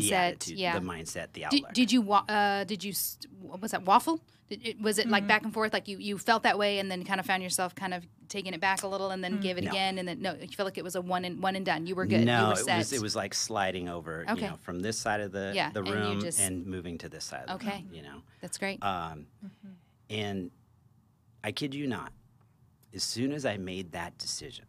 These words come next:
Speaker 2: Hmm.
Speaker 1: within six weeks,
Speaker 2: Hmm.
Speaker 1: all of a sudden, you know, there, there's normal business,
Speaker 2: Yeah.
Speaker 1: you know, that goes on.
Speaker 2: Yeah.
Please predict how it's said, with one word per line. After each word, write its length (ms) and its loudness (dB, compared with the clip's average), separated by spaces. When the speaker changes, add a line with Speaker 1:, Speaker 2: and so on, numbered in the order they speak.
Speaker 2:
Hmm. 300 -6
Speaker 1:
within 280 -4
six 380 -4
weeks, 540 -8
Speaker 2:
Hmm. 260 -4
Speaker 1:
all 180 4
of 60 0
a 40 -2
sudden, 360 0
you 140 -6
know, 280 -6
there, 280 2
there's 300 -2
normal 760 4
business, 600 -8
Speaker 2:
Yeah. 180 6
Speaker 1:
you 40 -6
know, 180 -14
that 200 -6
goes 240 -4
on. 200 -12
Speaker 2:
Yeah. 260 -2